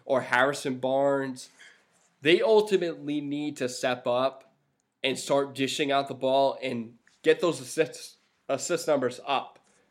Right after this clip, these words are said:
Because when they have thirty plus assists, they're good. They're golden. The stat is surreal in years past. I think it's like, you know, twenty-six to, uh, twenty-six and two, la-, uh,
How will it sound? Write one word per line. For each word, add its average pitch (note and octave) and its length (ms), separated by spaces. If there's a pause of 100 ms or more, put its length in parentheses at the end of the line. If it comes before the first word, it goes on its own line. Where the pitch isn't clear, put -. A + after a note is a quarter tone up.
Because C#3 300
when C#3+ 160
they D#3+ 160
have F3+ 280
thirty E3 220
plus D3+ 300
assists, - 460
they're C3 180
good. B2+ 260 (440)
They're C#3 100
golden. E3 400 (1120)
The C#3+ 120
stat D#3+ 440
is C#3 80
surreal C3 560 (340)
in B2+ 140
years C3 260
past. - 420
I C3 160
think C#3+ 180
it's C#3 180
like, C3 240 (420)
you C3+ 80
know, A#2 200
twenty-six F3+ 960
to, C3 240 (540)
uh, C3+ 280
twenty-six E3+ 640
and B2 160
two, D3+ 420 (280)
la-, C#3 120
uh, C3+ 320